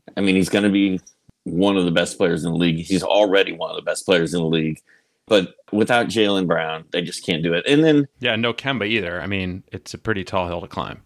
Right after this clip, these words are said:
Speaker 1: Kemba was out yesterday, and, and they started, uh, Romeo Langford in his place.
Speaker 2: Yes, they did.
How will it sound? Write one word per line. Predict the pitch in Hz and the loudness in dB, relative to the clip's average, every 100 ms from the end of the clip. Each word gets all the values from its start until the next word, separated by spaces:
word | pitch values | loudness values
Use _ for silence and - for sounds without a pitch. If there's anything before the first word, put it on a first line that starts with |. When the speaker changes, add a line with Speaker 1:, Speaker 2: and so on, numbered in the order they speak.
| - - | -18 -12
Speaker 1:
Kemba | - 175 190 180 | -2 0 2 4
was | 135 120 | 4 4
out | 120 - | 2 4
yesterday, | 101 101 - 104 101 95 | 4 4 4 4 4 4
and, | 92 - | 2 2
and | 98 | 4
they | 98 | 4
started, | - - - 101 107 95 85 - _ - | 2 -2 0 2 4 2 -2 -12 _ -8
uh, | 87 87 - | -4 -4 -4
Romeo | 107 123 131 123 113 110 - - | 0 2 4 4 4 2 -2 -6
Langford | 87 92 95 - - 67 69 - _ _ 87 | -4 -2 -4 -6 -6 -6 -6 -12 _ _ 2
in | 85 | 4
his | 80 - | 4 2
place. | - - - - | 2 2 2 -2
Speaker 2:
Yes, | 113 104 | 0 2
they | 110 | 2
did. | 98 82 | 2 0